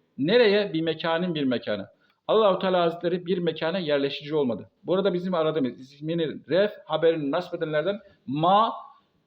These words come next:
kelimesi Allahu lafzının sonunu ref edip kendisine isim almıştır. Mütemekkinen kelimesinin sonunda nasp edip kendisine haber almıştır. İkincisi la idi.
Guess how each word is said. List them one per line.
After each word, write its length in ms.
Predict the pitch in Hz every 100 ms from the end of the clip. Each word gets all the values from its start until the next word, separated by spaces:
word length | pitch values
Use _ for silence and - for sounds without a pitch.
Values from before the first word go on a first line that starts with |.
| _ -
kelimesi 640 | - 156 151 147 202 208
Allahu 720 | 151 160 180 202 185 151 107 -
lafzının 440 | 139 170 - 151
sonunu 500 | 131 - 170 165 143
ref 180 | 127 175
edip 200 | 196 208
kendisine 460 | - 165 160 151 139
isim 300 | 262 - 202
almıştır. 500 | 214 214 - 226 220 _ _ -
Mütemekkinen 720 | 180 220 262 269 220 196 185
kelimesinin 540 | 180 175 165 160 156
sonunda 600 | 139 185 190 190 170 143 - -
nasp 340 | 135 214 220 185
edip 280 | 226 226
kendisine 440 | - 165 151 - 208
haber 300 | - 156 143
almıştır. 440 | 120 98 - _ _ - _ -
İkincisi 560 | 165 196 240 240 254 208
la 240 | 226 247
idi. 300 | 208 185 262